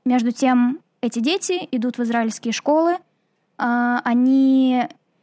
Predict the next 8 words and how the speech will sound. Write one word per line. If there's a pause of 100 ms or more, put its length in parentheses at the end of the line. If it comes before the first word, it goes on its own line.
(100)
ничего,
кроме (100)
Израиля,
как
правило,
не
видели. (760)
Э,